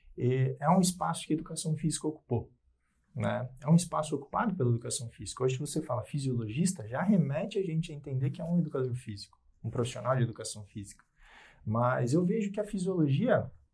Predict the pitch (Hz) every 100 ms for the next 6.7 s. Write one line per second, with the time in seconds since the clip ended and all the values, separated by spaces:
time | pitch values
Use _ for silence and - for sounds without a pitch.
0 | - - 131 135 139 147 147 147 151 151
1 | - 139 - 220 - 127 104 120 165 190
2 | - - 123 - - - 104 117 170 -
3 | 135 175 180 - _ - 117 156 156 -
4 | 135 135 175 175 135 185 202 - 113 110
5 | 120 147 120 131 - 131 135 196 196 175
6 | 131 131 127 117 110 -